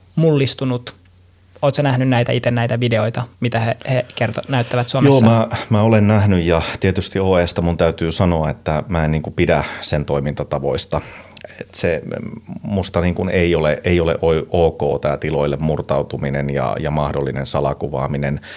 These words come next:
Speaker 2: Olen myös sitä mieltä, että meillä on aika kiistatta osoitettu, että aivan kaikki, mitä O E syöttää, niin ei enää niinku suomalaisilta tiloilta ole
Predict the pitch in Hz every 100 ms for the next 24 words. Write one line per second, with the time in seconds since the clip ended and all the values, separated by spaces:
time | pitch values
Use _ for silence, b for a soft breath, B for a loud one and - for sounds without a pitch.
0 | B B B - 104 101 98 87 82 87
1 | 90 82 80 76 76 76 80 78 76 76
2 | - - 87 - - - - - 73 78
3 | - 73 71 - 78 76 73 78 78 -
4 | 73 73 73 67 76 73 - 78 - -
5 | 73 73 76 76 76 - - 76 65 57
6 | - - 71 - 62 64 - 53 69